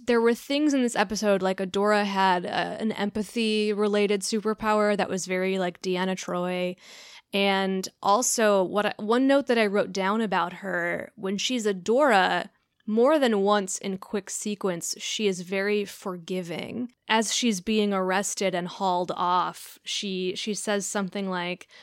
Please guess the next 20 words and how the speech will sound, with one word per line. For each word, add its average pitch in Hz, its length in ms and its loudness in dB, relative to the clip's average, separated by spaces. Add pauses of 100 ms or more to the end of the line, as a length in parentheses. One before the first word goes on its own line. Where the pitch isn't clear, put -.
(340)
"Perhaps 262 540 2
he 254 160 2
had 208 200 4
no 214 220 2
choice," 185 720 -2
and 202 100 -2
then 190 80 -2
a 196 80 -4
couple 208 300 -4
seconds 190 420 -6
later, 185 460 0 (420)
"I'm 226 120 -4
sure 285 420 4
you 247 180 2
did 226 240 4
what 214 160 4
you 202 180 0
thought 196 320 0
best, 180 440 -2
Seahawk." 180 640 -4